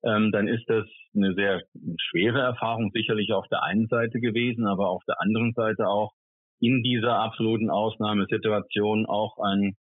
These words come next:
ein, ein wirkliches, äh, Glück, was ich gehabt habe wahrscheinlich, äh, in dieser Phase, was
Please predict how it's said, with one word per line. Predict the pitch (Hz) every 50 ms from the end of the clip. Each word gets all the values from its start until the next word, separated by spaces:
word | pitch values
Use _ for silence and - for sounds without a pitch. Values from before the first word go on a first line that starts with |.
| _ _ _ _ _ _ _ _
ein, | - 107 101 98 98 101 101 -
ein | - 101 95 98 98 92
wirkliches, | 98 113 123 120 127 113 - 120 107 - - - - _ _
äh, | - 117 107 101 101 98 -
Glück, | - 101 120 139 135 -
was | 117 104 95 -
ich | 110 107 - -
gehabt | 107 87 101 - - - -
habe | 98 92 90 90 90
wahrscheinlich, | 95 92 - - 98 95 95 104 104 - _ _ _ _ _ _ _ _ _ _ _ -
äh, | 104 98 101 101 - 113
in | 107 104
dieser | 104 101 101 101 92
Phase, | - - 92 92 98 107 101 110 117 117 117 113 113 - _ _ _ _ _ _ _ _ _ _ _ _ _ _ 101 107 92
was | 104 104